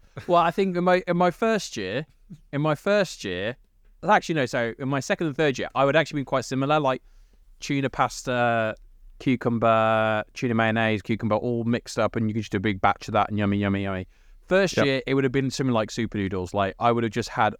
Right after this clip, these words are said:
Speaker 1: like, a cupboard full. Like, my parents would used to come up every couple of months, and they would bring a box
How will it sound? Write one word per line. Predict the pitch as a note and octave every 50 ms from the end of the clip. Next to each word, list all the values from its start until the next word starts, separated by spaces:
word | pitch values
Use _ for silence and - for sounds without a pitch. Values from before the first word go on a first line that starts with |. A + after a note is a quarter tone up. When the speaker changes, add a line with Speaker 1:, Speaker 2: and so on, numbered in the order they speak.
| _ -
Speaker 1:
like, | A2+ G#2 G#2 - - - _ _ _ _ -
a | A#2 A2+ - _
cupboard | - - - C#3 A#2+ G#2 G2+ F#2+ F2+ - _ _ _
full. | - B2+ A2 G#2+ G#2 - -
Like, | C#3 C3 C#3+ C#3+
my | D3+ D3+
parents | - - D#3+ D#3+ E3 E3 D3+ -
would | C#3+ C3+
used | D3 C#3 -
to | - B2
come | - C#3 B2+
up | C3+ E3+ - - - _ _ _ - - -
every | B2+ C3+ C#3 D3
couple | - D#3 C3 -
of | C#3+ C#3
months, | C#3 D#3+ F#3 - - -
and | C3+ C3
they | C3 B2+
would | C3 C3 A#2
bring | - C3+ C3 A#2+
a | G#2+ G#2 - - _ _ -
box | C3+ A#2+ - - - _ - - - -